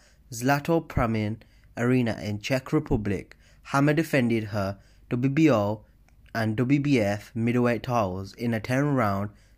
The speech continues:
contest against the reigning undefeated W I B A and W I B F light middleweight champion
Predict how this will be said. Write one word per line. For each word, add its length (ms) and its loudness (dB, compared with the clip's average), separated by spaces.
contest 720 -4
against 520 -6
the 100 -2
reigning 420 2
undefeated 840 -2
W 460 2
I 280 0
B 220 0
A 400 0
and 300 0
W 420 2
I 260 2
B 200 2
F 380 -2
light 340 2
middleweight 400 2
champion 560 -4